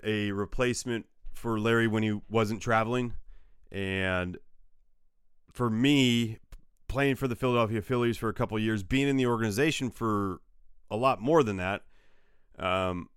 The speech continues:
Larry Anderson went always go out of the way and talk to me. And we developed a friendship there, and I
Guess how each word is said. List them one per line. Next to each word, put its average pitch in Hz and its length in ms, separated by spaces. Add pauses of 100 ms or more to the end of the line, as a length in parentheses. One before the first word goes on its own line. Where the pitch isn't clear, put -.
(140)
Larry 147 300
Anderson 131 580 (1400)
went 135 220 (560)
always 165 760 (280)
go 139 160
out 131 80
of 120 40
the 120 80
way 107 420 (560)
and 117 140
talk 117 240
to 90 100
me. 73 240 (380)
And 110 480
we 123 160
developed 139 360
a 110 60
friendship 123 440
there, 117 420
and 98 600 (100)
I 110 360